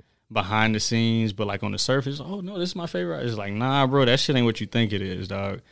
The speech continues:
And I think for me, like, just kinda being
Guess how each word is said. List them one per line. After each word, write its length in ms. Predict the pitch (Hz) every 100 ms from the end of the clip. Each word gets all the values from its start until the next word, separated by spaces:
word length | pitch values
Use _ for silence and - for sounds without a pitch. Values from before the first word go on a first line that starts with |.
| - _
And 100 | 110
I 60 | 117
think 180 | 131 120
for 160 | 110
me, 320 | 107 127 123
like, 200 | 110 107
just 180 | 107 110
kinda 220 | 117 110
being 560 | 95 107 113 113 110